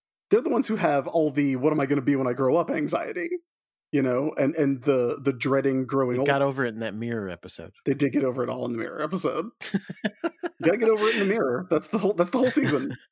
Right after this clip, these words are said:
Speaker 2: <laughs>
Speaker 1: Get over the fucking mirrors,
Speaker 2: There's,
Speaker 1: guys.
Speaker 2: there's so much, there's so many con-, oh, how many weird pieces of imagery are there for no reason in this season? I mean, again, some of it's good looking and others are just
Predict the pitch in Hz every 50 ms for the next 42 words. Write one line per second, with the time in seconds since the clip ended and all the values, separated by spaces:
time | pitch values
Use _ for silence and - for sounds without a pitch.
0 | _ _ _ _ - - - _ - 165 180 208 233 254 247 233 269 - - 269
1 | - - 202 185 180 165 143 131 131 - 320 311 - - - - _ _ _ _
2 | _ - 151 135 233 - - - 202 - 254 208 - - 277 262 247 247 240 240
3 | - _ - 226 208 - - - 269 254 240 240 226 202 185 - - - 196 190
4 | - _ _ _ 147 135 135 120 120 117 - _ - - - 175 190 196 196 175
5 | 143 113 113 127 135 135 135 139 135 131 131 - - _ _ _ _ _ _ _
6 | _ - 127 117 113 117 107 113 104 - 120 113 113 104 98 101 98 98 - 98
7 | 95 92 92 85 82 82 87 _ _ _ _ _ _ _ _ _ _ _ _ -
8 | 107 107 104 110 107 104 101 101 98 92 98 90 90 87 87 85 - - - 95
9 | 85 87 90 87 - 135 147 156 156 151 185 147 120 - 156 151 151 147 151 143
10 | - - 147 139 135 - 123 104 104 104 101 87 107 113 110 110 104 110 101 98
11 | 107 101 - -